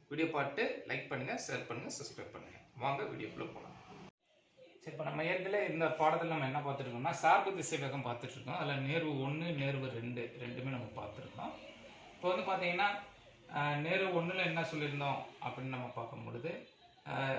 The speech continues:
ரெண்டு பொருள் இருக்கு. ரெண்டு பொருளுக்குமே ஒரு குறிப்பிட்ட திசை வேகம் இருக்கும்.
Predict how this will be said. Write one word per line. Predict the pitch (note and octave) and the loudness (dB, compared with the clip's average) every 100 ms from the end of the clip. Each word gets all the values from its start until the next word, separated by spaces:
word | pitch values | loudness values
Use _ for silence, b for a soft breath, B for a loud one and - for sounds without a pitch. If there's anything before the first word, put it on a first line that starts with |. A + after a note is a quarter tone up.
| - | 2
ரெண்டு | D3 F3+ G3 | 0 0 -2
பொருள் | F3 F#3+ | 0 2
இருக்கு. | B3 C#3+ D#3 G#3+ - - | 2 2 2 0 0 -2
ரெண்டு | D3 F3 F#3 | -2 0 0
பொருளுக்குமே | F3+ F3 F3 E3+ F3+ A#3+ | 2 2 2 2 0 2
ஒரு | D3+ C#3 B2+ A#2+ A#2 | 4 4 4 2 0
குறிப்பிட்ட | D3+ D#3 D3+ D3 C#3 | -4 -2 -2 0 0
திசை | A#2 A2+ D3 | -2 0 2
வேகம் | C3+ B2+ A#2 | 2 0 -2
இருக்கும். | G#2 - B2+ | -4 -4 -6